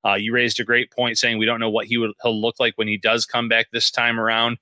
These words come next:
But I, I have enough confidence in his game that he'd be able to play at a somewhat high level.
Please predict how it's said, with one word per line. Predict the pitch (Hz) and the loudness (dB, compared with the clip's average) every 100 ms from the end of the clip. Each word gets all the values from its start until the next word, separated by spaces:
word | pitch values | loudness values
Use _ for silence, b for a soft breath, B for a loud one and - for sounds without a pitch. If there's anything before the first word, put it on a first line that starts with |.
| _ _ _ - | _ _ _ 0
But | 139 139 | 2 2
I, | 147 | 2
I | |
have | 147 | 2
enough | 135 131 123 | 0 -2 -4
confidence | - 139 139 127 131 117 | -4 0 0 0 -2 0
in | 120 | -2
his | 107 107 95 | 0 -2 0
game | 113 113 107 | 0 2 0
that | |
he'd | 101 | -4
be | 101 | -2
able | 101 95 | 0 0
to | |
play | - 101 | 0 2
at | 98 | 2
a | 92 | 0
somewhat | - 110 101 90 95 | 2 0 0 -2 0
high | 87 | 0
level. | 85 85 78 | 0 -2 -4